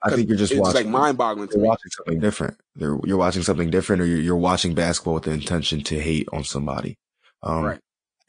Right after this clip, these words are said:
Speaker 1: think once you remove that bias from your thinking, like, you enjoy basketball a lot more because, like, if you're watching the same thing I'm watching, this guy is, like, like, it, it's almost incredible, like, about how
Speaker 2: Almost.
Speaker 1: far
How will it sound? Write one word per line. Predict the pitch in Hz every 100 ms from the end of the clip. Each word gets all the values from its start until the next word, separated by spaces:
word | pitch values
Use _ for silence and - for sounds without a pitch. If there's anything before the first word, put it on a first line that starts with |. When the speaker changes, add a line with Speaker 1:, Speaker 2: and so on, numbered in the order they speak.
| 90
Speaker 1:
think |
once | 95 87
you | 101
remove | 95 95 95 80
that | 85 -
bias | 82 87 87 82
from | - 85
your | 80
thinking, | 90 90 82 80
like, | 80 78
you | 82
enjoy | 78 82 80
basketball | 80 80 - 80 78
a |
lot | 80 67
more | 85 80
because, | 78 82 73 - - _ _ -
like, | 87
if | 80
you're | 107
watching | 117 120 104
the | 92
same | 104 87
thing | 87
I'm | 92 82
watching, | 80 80 78
this | 85
guy | 78 95 92 85
is, | 82 - _ _ _ _ _ _ _ _ _ _ _ _ _ _ _ _ _ _ -
like, | 87 64 -
like, | 92 80
it, | 90 -
it's | 90
almost | 98 113 98
incredible, | 85 73 - 92 95 73 67 -
like, | - 82 80
about | 82 82 76 -
how | 117
Speaker 2:
Almost. | 160 - 113 110
Speaker 1:
far | 87